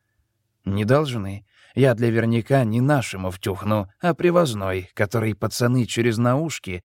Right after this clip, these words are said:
в Китай гонят. Там качество тысяча процентов». «Какой привозной?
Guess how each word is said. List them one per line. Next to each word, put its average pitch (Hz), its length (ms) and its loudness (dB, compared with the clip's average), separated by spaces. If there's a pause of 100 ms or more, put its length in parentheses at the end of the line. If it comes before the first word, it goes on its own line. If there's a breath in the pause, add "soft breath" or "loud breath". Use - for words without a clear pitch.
(120)
в - 120 -20
Китай 123 440 2
гонят. 95 460 -4 (340)
Там 156 360 0
качество 101 680 0 (140)
тысяча 151 500 0
процентов». 104 840 -2 (500)
«Какой 131 600 2
привозной? 160 1040 2